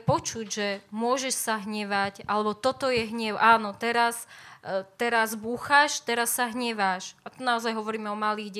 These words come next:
deťoch, e, tri roky plus. A, a vlastne, e, tiež tam, ja to vnímam ako takú dlhú cestu, pri tak-, ja to mám zadefinované ako citlivé deti, ktoré sa naozaj veľmi zahltia tou emóciou rýchlo, e,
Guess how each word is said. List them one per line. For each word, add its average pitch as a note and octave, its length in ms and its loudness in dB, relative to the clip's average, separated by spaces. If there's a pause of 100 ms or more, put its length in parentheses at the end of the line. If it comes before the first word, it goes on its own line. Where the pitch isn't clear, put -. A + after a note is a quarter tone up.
deťoch, G3+ 280 -8
e, G#3 80 -20 (520)
tri G#3+ 160 -4
roky G3 480 -6 (400)
plus. A3+ 320 -8 (800)
A, G#3 420 6 (600)
a - 100 2
vlastne, A3+ 720 0 (240)
e, G3 100 -8
tiež C#4+ 240 -2
tam, C#4 240 0 (400)
ja A#3 160 -2
to C4 80 0
vnímam B3 380 0
ako A#3 180 -2
takú A#3 300 -6
dlhú C4+ 340 -2
cestu, B3+ 640 -2
pri A#3 220 -10
tak-, A3+ 180 -6 (140)
ja A3+ 260 -2
to A#3 160 -10
mám A3+ 160 -8
zadefinované G#3+ 720 -6
ako A3 160 -8
citlivé A3+ 480 -6
deti, G#3+ 480 -10 (800)
ktoré A3+ 320 0
sa A#3 160 -4
naozaj A3+ 480 0
veľmi A3+ 420 0
zahltia A#3 560 4
tou G#3+ 220 -10
emóciou G#3+ 580 -4
rýchlo, G#3+ 560 -4
e, - 20 -20